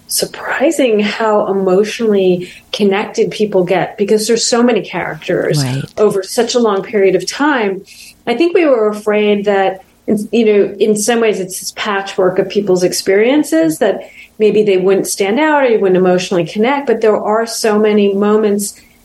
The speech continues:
Speaker 1: that I think are grounded in all of our experiences of living through the pandemic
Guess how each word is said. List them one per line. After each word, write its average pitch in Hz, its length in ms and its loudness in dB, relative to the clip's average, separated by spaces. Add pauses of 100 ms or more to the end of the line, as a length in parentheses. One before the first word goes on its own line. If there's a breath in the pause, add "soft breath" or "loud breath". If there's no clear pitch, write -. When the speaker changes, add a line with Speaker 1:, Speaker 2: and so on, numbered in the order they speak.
Speaker 1:
that 220 120 0
I 240 60 4
think 311 220 4
are 330 200 0
grounded 196 500 0
in 214 160 0
all 175 480 0
of 208 80 0
our 202 160 0
experiences 185 840 0
of 147 120 -4
living 170 280 2
through 170 200 0
the 165 80 0
pandemic 170 720 -2